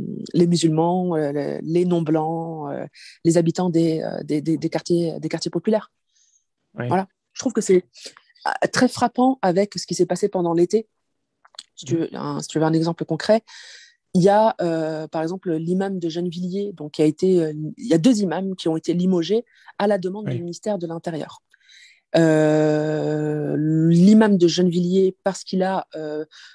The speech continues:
Speaker 1: euh, fait un discours sur la pudeur et donc tenu des propos, euh,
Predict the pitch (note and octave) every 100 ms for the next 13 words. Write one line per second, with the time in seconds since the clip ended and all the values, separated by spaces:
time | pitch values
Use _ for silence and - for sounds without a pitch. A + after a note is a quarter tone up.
0 | _ B2+ B2+ C#3 A#2 D#3 F#3 F3 F3+ G#3
1 | - E3+ D#3 - F3 F#3+ F#3 D#3 E3 -
2 | - F#3+ F#3+ F3 - - E3 F#3 F#3 D#3+